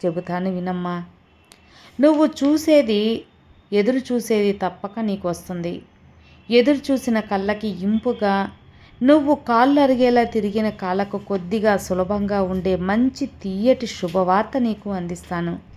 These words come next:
నీ జీవితంలో అతి త్వరలో ఒక మంచిది జరగబోతుంది. కానీ నీకు ఉత్సాహం తెంచేందుకు ఇప్పుడు నీకు కొన్ని వెంటనే ఆనందమైన సంఘటనలు నీకు జరగబోతున్నాయి.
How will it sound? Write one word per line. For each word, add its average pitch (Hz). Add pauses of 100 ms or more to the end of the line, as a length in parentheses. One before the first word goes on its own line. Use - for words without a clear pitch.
(560)
నీ 294
జీవితంలో 285
అతి 247
త్వరలో 240
ఒక 233
మంచిది 190
జరగబోతుంది. 180 (180)
కానీ 196 (420)
నీకు 277
ఉత్సాహం 247
తెంచేందుకు 208 (120)
ఇప్పుడు 262
నీకు 262
కొన్ని 214 (460)
వెంటనే 302
ఆనందమైన 233
సంఘటనలు 208
నీకు 208
జరగబోతున్నాయి. 180